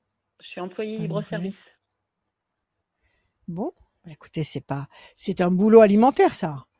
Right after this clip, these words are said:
Speaker 2: C'est
Speaker 1: Tout à
Speaker 2: pas,
Speaker 1: fait.
Speaker 2: c'est pas un boulot, euh, c'est pas un boulot de passion, c'est pas une vocation. On
Speaker 1: Non.
Speaker 2: peut, euh,
Speaker 1: <laughs>
Speaker 2: pourquoi pas ? Pourquoi ? Pourquoi pas ? On peut
Speaker 1: Ça
Speaker 2: adorer la, le, le commerce et, et finalement adorer ça aussi. Pourquoi pas ? Mais non, ça, c'est un boulot alimentaire.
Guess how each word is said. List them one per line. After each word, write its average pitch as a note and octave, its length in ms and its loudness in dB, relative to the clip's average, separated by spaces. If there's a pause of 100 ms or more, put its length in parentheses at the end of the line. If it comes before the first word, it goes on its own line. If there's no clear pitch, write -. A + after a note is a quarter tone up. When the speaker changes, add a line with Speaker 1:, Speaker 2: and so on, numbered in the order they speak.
(320)
Speaker 2:
C'est - 240 -6
Speaker 1:
Tout - 80 -2
à F#3 80 4 (100)
Speaker 2:
pas, E3+ 100 -2
Speaker 1:
fait. F#3+ 60 -4
Speaker 2:
c'est G3+ 100 -4
pas E3+ 240 -2
un E3+ 60 -2
boulot, G3 540 0
euh, E3+ 300 -8
c'est G3 180 -14
pas F3+ 120 -4
un F3 80 -4
boulot G3+ 380 -2
de E3+ 160 -10 (140)
passion, G#3+ 560 -4
c'est - 140 -14
pas F#3 120 -10
une F#3+ 100 -4
vocation. G#3 580 -4 (760)
On A3+ 60 -10
Speaker 1:
Non. - 120 -4
Speaker 2:
peut, - 100 2 (240)
euh, C4+ 100 2
Speaker 1:
<laughs> A3+ 120 -10
Speaker 2:
pourquoi A3+ 220 2
pas ? D#3 320 -2 (240)
Pourquoi ? G3 360 -2
Pourquoi G#3+ 220 -2
pas ? G3+ 120 -2
On D#3+ 120 -4
peut G#3 240 0
Speaker 1:
Ça F#3+ 80 -2
Speaker 2:
adorer G3 500 0
la, F3+ 180 -2
le, E3+ 200 -8
le F#3 100 -12
commerce G3 500 -4
et, F#3 180 -6 (420)
et F#3 60 -8
finalement F#3 540 -2
adorer E3+ 360 -4
ça F#3+ 180 0
aussi. A3 260 2
Pourquoi G#3 240 -2
pas ? B3 180 6
Mais G3+ 120 2
non, G#3+ 220 4
ça, E3 140 -4
c'est F#3 180 -8
un F3 80 -2
boulot G3+ 220 0
alimentaire. G3+ 600 0